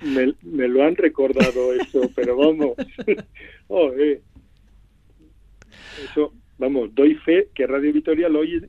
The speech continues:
todo el mundo, ¿eh? Porque ¿en qué hora dije nada que dormía en el balcón? Porque, vamos, me lo, me lo han repetido y, y, bueno,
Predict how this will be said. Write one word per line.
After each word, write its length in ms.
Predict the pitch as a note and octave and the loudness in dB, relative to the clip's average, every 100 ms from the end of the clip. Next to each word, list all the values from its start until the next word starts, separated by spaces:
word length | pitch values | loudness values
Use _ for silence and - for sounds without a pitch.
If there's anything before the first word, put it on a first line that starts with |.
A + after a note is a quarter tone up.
| D3 - | -14 -2
todo 140 | D#3+ | 0
el 80 | D3+ | 0
mundo, 300 | C#3 A2+ G2+ A#2 | -4 -12 -8 -2
¿eh? 100 | D3 - - - - - - F3+ - | -2 -4 -20 -20 -20 -20 -14 -14 -8
Porque 520 | - - - A#2+ B2 - _ - - | -4 -4 -4 -6 -6 -8 _ -20 -8
¿en 220 | D3 B2+ | -8 -8
qué 240 | C#3 E3+ F3 | -4 0 2
hora 240 | F3 F#3 | 2 0
dije 320 | D#3+ D#3 - | 0 -4 -4
nada 280 | D3+ E3+ F3 | -4 -2 -4
que 120 | D#3+ | -2
dormía 320 | C#3 C3+ C#3+ D3+ | -4 -4 -4 -4
en 140 | C#3+ | -4
el 100 | C#3 | -6
balcón? 380 | C3 A#2+ - A2 | -8 -14 -12 -8
Porque, 280 | - A#2+ A#2+ | -6 -4 -2
vamos, 400 | C3+ C#3+ A2 B2+ | -2 -4 -8 -6
me 80 | A#2+ | -2
lo, 180 | C3+ D3+ | -2 -2
me 140 | C3+ | -2
lo 80 | C#3+ | -2
han 100 | E3 | 0
repetido 640 | F#3 F3 D#3 E3+ F#3+ G#3+ - _ _ _ - - - - - _ _ - - | -2 -2 -4 0 2 2 0 _ _ _ -20 -20 -20 -20 -20 _ _ -20 -4
y, 580 | C3 B2+ A#2+ A#2 A#2+ A2+ | 0 0 0 -2 -2 -2
y, 20 | |
bueno, 300 | A#2 C3 A2 | 0 -2 -4